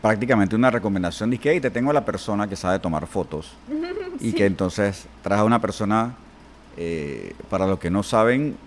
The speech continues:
Speaker 1: Michelle es licenciada en fotografía.
Speaker 2: Sí.
Speaker 1: Em, tiene experiencia tomando fotos, eh, de ella propia en, en los proyectos que hace y conmigo.
Speaker 2: Sí.
Speaker 1: Entonces,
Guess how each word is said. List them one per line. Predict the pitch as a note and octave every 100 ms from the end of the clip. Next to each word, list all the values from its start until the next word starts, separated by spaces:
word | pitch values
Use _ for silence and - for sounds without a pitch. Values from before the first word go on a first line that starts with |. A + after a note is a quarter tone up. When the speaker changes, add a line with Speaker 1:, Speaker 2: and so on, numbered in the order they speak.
| -
Speaker 1:
Michelle | F#2 F2 G2+ F#2+ G2 G2
es | F#2+ - -
licenciada | G#2+ F#2 F2+ E2+ - D#4 A2+
en | F#2+
fotografía. | E2+ D2 C#2 - A#1 A#1 A2 - - - -
Speaker 2:
Sí. | A3 G3 E3 -
Speaker 1:
Em, | F2+ F2+ F2 D#2+ D#2 D2+ C#2 - - - - - - - - - - - - D2+
tiene | A2 A2
experiencia | A2 - F#2+ F#2+ G#2+
tomando | G2 F#2 G2
fotos, | - G2 G2 G#2+ - - - - - -
eh, | E2+ D#2+ D#2 C#2 - - - - - -
de | F#2+ G2
ella | G2+ A2 A2+
propia | B2 B2 B2 A#2+ F3 C3+
en, | G2+
en | - F#2+
los | F2+
proyectos | F2 F2 F2
que | A2+ G#2
hace | G2 -
y | B2
conmigo. | F#2 F2 G2 F2+ G#2 - - - - - -
Speaker 2:
Sí. | A2
Speaker 1:
Entonces, | G#2+ G#2+ A2+ A#2 A#2